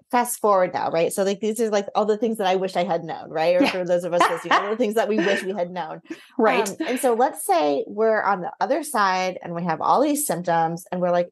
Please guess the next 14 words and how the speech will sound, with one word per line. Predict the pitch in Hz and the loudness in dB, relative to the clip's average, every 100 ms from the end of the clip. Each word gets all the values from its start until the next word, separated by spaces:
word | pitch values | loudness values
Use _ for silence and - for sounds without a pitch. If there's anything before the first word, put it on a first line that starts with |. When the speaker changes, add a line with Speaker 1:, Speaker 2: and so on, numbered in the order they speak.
| _ | _
Speaker 1:
"Is | 202 | 0
it | 226 226 | 2 0
too | - 226 | -2 0
late? | 180 92 - _ | 0 -2 -6 _
Can | - 196 | -6 -2
we | 208 | 0
reverse | 208 202 190 180 180 | 0 0 2 0 0
any | 165 165 | -4 -4
of | 151 | -4
these | 147 147 | -6 -6
symptoms? | 151 151 151 156 - | -10 -6 -6 -6 -6
Is | 190 | -4
it | 190 - | -4 -4
possible | - 196 196 190 185 165 165 | 0 0 0 0 2 2 -2